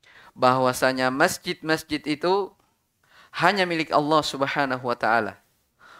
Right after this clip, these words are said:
Maka jangan sekali-kali kalian beribadah, ya, bersama dengan Allah Subhanahu wa taala kepada selain Allah. Ya,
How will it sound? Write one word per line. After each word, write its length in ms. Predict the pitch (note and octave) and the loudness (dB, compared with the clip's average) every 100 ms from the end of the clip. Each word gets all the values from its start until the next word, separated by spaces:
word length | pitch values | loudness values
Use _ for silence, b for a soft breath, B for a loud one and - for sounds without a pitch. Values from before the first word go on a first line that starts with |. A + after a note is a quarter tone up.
| b | b
Maka 240 | B2+ B2+ B2 | -2 0 2
jangan 320 | D3 D3 C3+ | 4 2 0
sekali-kali 560 | - C3 B2+ C3+ C3 | 0 0 2 2 2
kalian 320 | B2+ B2+ C3 B2+ | 2 0 0 -2
beribadah, 720 | B2+ C3 C3+ D#3+ F#3 G3+ F3 - _ _ _ _ _ _ _ _ _ _ _ _ _ _ | -4 0 4 6 6 2 -2 -20 _ _ _ _ _ _ _ _ _ _ _ _ _ _
ya, 240 | A#2+ A#2 C3 | -10 -8 -6
bersama 480 | C3 C3 - F#3+ F#3 | -4 0 4 6 6
dengan 240 | F3 E3 | 4 2
Allah 320 | C#3 D3 E3 D#3+ | 2 2 4 2
Subhanahu 560 | D3 C#3+ C#3+ C#3 C3+ | 0 -2 0 0 0
wa 160 | C3+ B2+ | -4 -2
taala 320 | B2+ C#3+ E3+ | 2 4 2
kepada 400 | - B2+ D3 D#3 | -2 0 2 2
selain 400 | - D#3 E3 C3+ | 2 4 4 2
Allah. 320 | C3+ A#2+ G2 _ _ _ _ _ _ _ _ | -2 0 -4 _ _ _ _ _ _ _ _
Ya, 320 | F#2 A2 D#3+ | -6 -4 -4